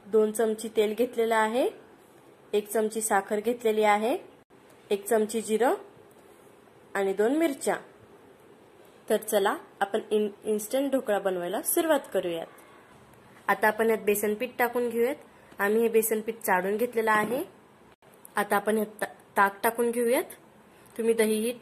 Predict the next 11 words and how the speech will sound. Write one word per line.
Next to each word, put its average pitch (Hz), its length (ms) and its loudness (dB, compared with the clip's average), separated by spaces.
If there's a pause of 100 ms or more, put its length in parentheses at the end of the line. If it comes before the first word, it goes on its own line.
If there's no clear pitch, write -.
घेऊ 240 180 -2
शकता 233 420 -2
तिथं. 254 280 -4 (1600)
आपल्याला 208 400 0
याला 208 240 0
अशा 208 200 -4
प्रकारे 208 360 -2
mix 202 240 -4
करून 247 260 -2
घ्यायचं 247 320 -2
आहे. 240 200 -2